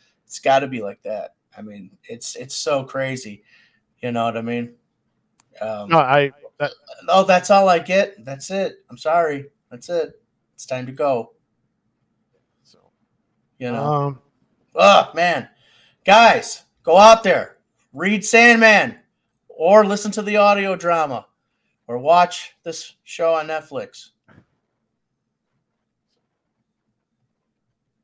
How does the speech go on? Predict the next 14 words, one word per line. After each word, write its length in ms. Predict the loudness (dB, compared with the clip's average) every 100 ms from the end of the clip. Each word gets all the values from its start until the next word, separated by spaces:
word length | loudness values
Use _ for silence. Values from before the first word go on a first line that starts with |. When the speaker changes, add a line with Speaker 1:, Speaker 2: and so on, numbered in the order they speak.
| -12
Speaker 2:
So, 260 | -2 -2 0
Adam, 380 | 0 0 -2 -4
um, 400 | 2 2 2 -4 -16 _ _ _ _ _ _ _ _ _ _ _
so 460 | -10 0 0 0 -10 _ _
do 80 | -12
we 120 | -10
know, 520 | -4 0 0 -2 _
like, 200 | -2 -2 -2 _
what 220 | 0 0
this 320 | -2 -4 -6 -14 _ _
does 400 | 0 0 -2 -12 _ -10
in 240 | -8 -8
correlation 640 | -6 -4 -2 -6 -8 -14 -20 _ _
for, 480 | -6 -6 -6 -8